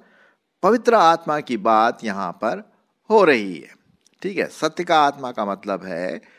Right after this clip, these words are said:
पवित्र आत्मा। तो प्रभु यीशु मसीह यहाँ पर कहते हैं, "परंतु जब वह अर्थात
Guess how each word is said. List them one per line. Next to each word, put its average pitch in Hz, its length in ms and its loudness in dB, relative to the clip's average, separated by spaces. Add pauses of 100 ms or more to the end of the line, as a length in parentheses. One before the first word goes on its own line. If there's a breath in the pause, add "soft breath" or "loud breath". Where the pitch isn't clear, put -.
(220 soft breath)
पवित्र 165 300 2
आत्मा। 90 440 -4 (1040)
तो 107 60 -10
प्रभु 196 220 2
यीशु 262 180 0
मसीह 269 220 0
यहाँ 254 160 4
पर 247 120 0
कहते 185 420 0
हैं, 170 480 0
"परंतु 160 380 0
जब 160 380 0
वह 160 220 4
अर्थात 110 720 -2